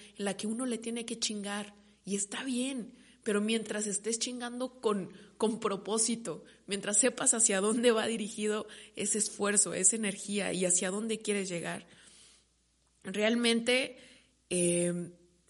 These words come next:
la frase que te podría decir el día de hoy es que ames la vida que tienes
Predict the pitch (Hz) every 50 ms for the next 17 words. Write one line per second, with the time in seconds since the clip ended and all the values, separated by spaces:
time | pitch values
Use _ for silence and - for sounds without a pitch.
0 | _ - 208 208 214 233 233 - 254 226 220 226 226 240 226 233 233 220 220 -
1 | 196 190 190 190 196 196 190 185 - - 196 190 190 190 - 185 185 185 185 180
2 | 180 190 202 247 - - - - - _ _ _ - - 202 - - 254 240 240
3 | 247 254 240 240 226 220 220 220 214 226 220 226 214 196 - - 185 180 180 202
4 | 220 - - -